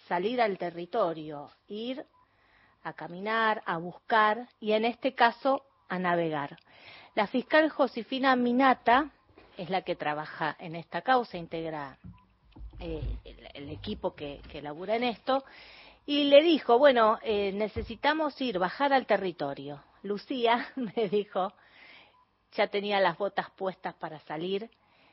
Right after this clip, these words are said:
y, y de, bueno, y salieron. Salieron, hicieron varios viajes, lo va a ir contando ahora que la escuchemos,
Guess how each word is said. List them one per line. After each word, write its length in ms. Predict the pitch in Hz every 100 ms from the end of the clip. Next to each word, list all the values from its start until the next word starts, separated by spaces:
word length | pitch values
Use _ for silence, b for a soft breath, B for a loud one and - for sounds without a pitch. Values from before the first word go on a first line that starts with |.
| b b _
y, 600 | - 170 160 147 147 - -
y 160 | 170
de, 220 | 165 151 131
bueno, 340 | 127 143 -
y 120 | - 208
salieron. 440 | 214 170 147 143
Salieron, 420 | - 202 262 302
hicieron 420 | 277 - 269 269 254
varios 300 | 349 330 285
viajes, 500 | 285 214 - 208 202 _ _ _ _ -
lo 140 | 196 202
va 60 |
a 20 |
ir 120 | 226 220
contando 720 | 202 202 220 202 185 180 _ _ _
ahora 300 | 170 165 175
que 100 | 165
la 120 | 156
escuchemos, 720 | - 180 - 226 196 202 208